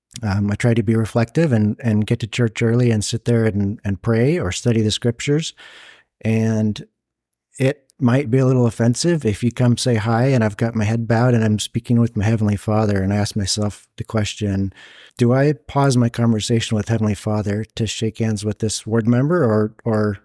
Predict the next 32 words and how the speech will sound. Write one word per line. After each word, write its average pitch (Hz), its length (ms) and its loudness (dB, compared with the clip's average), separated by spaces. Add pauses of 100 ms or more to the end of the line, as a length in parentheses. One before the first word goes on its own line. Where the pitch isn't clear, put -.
(180)
you 143 100 0
know, 123 40 4
do 131 80 2
I 127 80 4
continue 139 420 2
on 135 160 4
with 131 140 2
Heavenly 120 260 2
Father? 113 460 -2
And, 98 200 -4 (360)
and 107 80 -8
so 117 120 0
I 117 60 2
don't 135 240 0
want 120 240 0
you 120 80 0
to 110 100 0
be 107 280 0 (200)
put 120 160 0
off 107 460 0
if 113 160 -4
that 98 140 -2
happens 131 360 0
to - 140 -4
you. 131 160 4
If 117 140 0
you 104 40 -4
see 120 180 0
me 113 120 2
in 107 60 2
the 104 80 0
chapel, 117 680 0